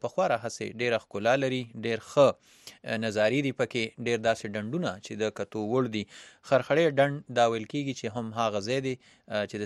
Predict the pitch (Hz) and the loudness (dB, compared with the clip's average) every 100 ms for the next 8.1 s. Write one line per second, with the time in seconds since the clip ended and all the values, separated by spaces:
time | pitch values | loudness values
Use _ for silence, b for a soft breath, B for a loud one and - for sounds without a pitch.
0 | - 107 107 110 107 104 117 120 117 - | -4 -6 -4 -4 -2 -2 2 4 4 0
1 | - 107 104 - 101 101 101 120 135 139 | -4 0 0 -2 -8 -6 -6 0 2 2
2 | 127 120 B B B - 107 101 101 98 | 0 -4 B B B -4 -2 -2 -4 -4
3 | 107 - 110 104 110 - 104 107 101 101 | -8 -2 -2 0 -2 -2 -4 -2 -4 -8
4 | 92 b b - 160 156 180 170 - 170 | -12 b b -6 0 4 4 4 0 -2
5 | 156 160 - 127 113 110 104 - 92 - | -2 -4 -2 -2 2 4 2 0 -8 -6
6 | 87 - b b b 135 139 147 143 208 | -8 -8 b b b 0 4 4 4 4
7 | 175 - 170 - 135 - 185 135 131 123 | 4 6 6 6 -4 2 4 4 2 0